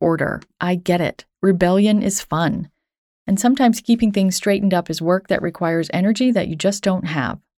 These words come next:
I'm not talking about overhauling your house or becoming a minimalist. I'm talking about thinking about the one thing you spend the most time looking for and coming up with a regular place to put that thing.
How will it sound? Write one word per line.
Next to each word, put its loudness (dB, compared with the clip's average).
I'm 4
not 4
talking 0
about 0
overhauling 4
your 2
house -4
or 0
becoming 2
a 4
minimalist. -2
I'm -2
talking 4
about 2
thinking 2
about 0
the 2
one 4
thing 2
you 2
spend -2
the -2
most -2
time 0
looking -2
for -4
and -2
coming 2
up -2
with 0
a -2
regular 0
place -2
to -14
put 0
that -4
thing. -10